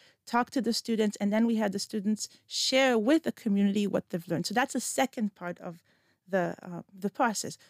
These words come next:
with the community, meaning the community is helping us develop everything, and for the community, meaning that the students' understanding is geared toward helping and improving their community, and they're working with communities members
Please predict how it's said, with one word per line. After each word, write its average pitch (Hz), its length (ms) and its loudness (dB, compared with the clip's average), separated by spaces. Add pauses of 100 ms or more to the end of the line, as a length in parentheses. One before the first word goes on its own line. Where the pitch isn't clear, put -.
(100)
with 240 260 2
the - 100 -6
community, 220 520 -2
meaning 208 300 0
the 196 60 -10
community 202 480 -6
is 175 100 -8
helping 196 360 -6
us 170 80 -14
develop 180 540 -8
everything, 277 400 -8 (420)
and 208 140 0
for 330 280 4
the 339 120 0
community, 233 400 2
meaning 220 260 4
that 196 160 0
the 202 80 -2
students' 254 540 0 (520)
understanding 240 880 4
is 202 200 0
geared 269 440 2
toward 254 460 2
helping 226 460 2
and 185 120 0
improving 196 460 0
their 180 160 0
community, 247 640 2
and 202 140 0
they're 196 80 -4
working 214 400 0
with 320 220 0
communities 214 640 0
members 196 440 2